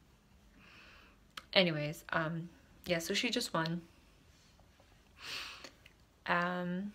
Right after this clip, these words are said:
number three is Katya, 'cause how can you not like her? Like, honestly. Also, my room is a mess. Please excuse that.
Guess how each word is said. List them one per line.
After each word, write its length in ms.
number 220
three 420
is 160
Katya, 520
'cause 640
how 180
can 180
you 80
not 280
like 220
her? 340
Like, 260
honestly. 580
Also, 200
my 100
room 180
is 100
a 20
mess. 280
Please 180
excuse 380
that. 240